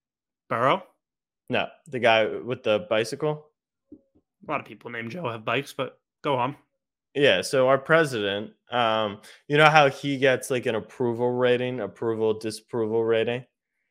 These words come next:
Speaker 2: What do you think LeBron's approval or disapproval rating, like,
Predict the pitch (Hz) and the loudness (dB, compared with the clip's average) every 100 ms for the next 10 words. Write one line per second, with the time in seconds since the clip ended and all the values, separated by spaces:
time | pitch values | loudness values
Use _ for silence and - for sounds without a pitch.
0 | _ _ _ _ _ _ 120 123 156 180 | _ _ _ _ _ _ -2 8 10 10
1 | 185 180 151 143 139 131 110 113 107 110 | 2 2 2 2 0 -2 0 4 4 4
2 | 113 110 107 104 107 135 120 120 113 101 | 2 -4 -6 -8 -6 -4 -2 0 0 0
3 | 107 110 104 - 113 104 104 98 98 95 | -2 -4 -6 -4 -2 0 0 -2 -2 -2
4 | 101 104 | 0 -2